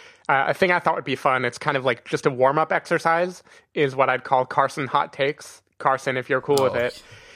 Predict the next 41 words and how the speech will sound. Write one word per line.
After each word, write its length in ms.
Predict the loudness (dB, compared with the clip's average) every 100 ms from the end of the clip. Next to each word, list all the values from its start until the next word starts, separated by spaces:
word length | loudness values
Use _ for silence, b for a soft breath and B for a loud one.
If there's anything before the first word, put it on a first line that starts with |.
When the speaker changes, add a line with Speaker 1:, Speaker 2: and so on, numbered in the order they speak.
| B
Speaker 1:
So 300 | 0 2 4
Speaker 2:
yes. 300 | 2 -4 -10 -16 _ _ _
Speaker 1:
I'm, 140 | 0 2
I'm 120 | 0
just 140 | 2
gonna 160 | 2 2
say 200 | 4 4
the 100 | 4
name 200 | 4 2
of 80 | 0
a 80 |
movie 320 | 2 2 2 0
we 180 | 0
reviewed 400 | 0 0 0 0
in 120 | 0 2
the 60 |
last 220 | 2 0 -2
few 140 | -2
months. 360 | -2 -2 -6 -20 b b -8
You're 260 | 0 2
gonna 180 | 2 0
tell 240 | 0 -2 0
me 220 | -2 0
basically, 460 | 0 -2 -2 -2
like, 360 | 0 -2 -4 -14 b b -2
you 80 |
loved 280 | 2 2 6
it, 300 | 6 6 0 _
you 120 | 0
liked 260 | 2 2 2
it, 440 | 2 2 -2 -10 -20 -20 _ _
you 220 | -10 -6 0
hated 300 | 0 2 2
it, 220 | 0 -2
it 60 | -6
was 120 | -2
okay. 440 | -2 -2 -6 -8 _
You 120 | 0
know, 100 | 2
you 140 | 0
know, 120 | -2